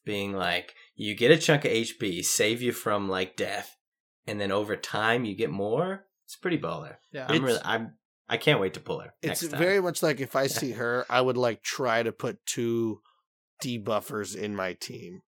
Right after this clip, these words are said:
Speaker 2: Mm.
Speaker 1: Mm.
Speaker 3: 'Cause
Speaker 1: Yeah,
Speaker 3: that's,
Speaker 1: certainly.
Speaker 3: 'cause that's, like, her Achilles heel, right? Is, like,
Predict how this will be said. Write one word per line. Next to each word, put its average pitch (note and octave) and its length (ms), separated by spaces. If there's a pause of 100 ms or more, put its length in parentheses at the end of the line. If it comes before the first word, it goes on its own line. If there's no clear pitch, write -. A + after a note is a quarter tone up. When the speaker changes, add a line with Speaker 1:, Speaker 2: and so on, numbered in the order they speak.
(300)
Speaker 2:
Mm. B2+ 200 (100)
Speaker 1:
Mm. F#3 400
Speaker 3:
'Cause B2 240
Speaker 1:
Yeah, G#2 100 (120)
Speaker 3:
that's, C3+ 120
Speaker 1:
certainly. F2+ 460
Speaker 3:
'cause A#2+ 180
that's, C#3+ 360
like, D#3 240
her A#2+ 380
Achilles A#2+ 680
heel, A2+ 500 (500)
right? G#2+ 480
Is, G#2+ 220
like, G#2+ 400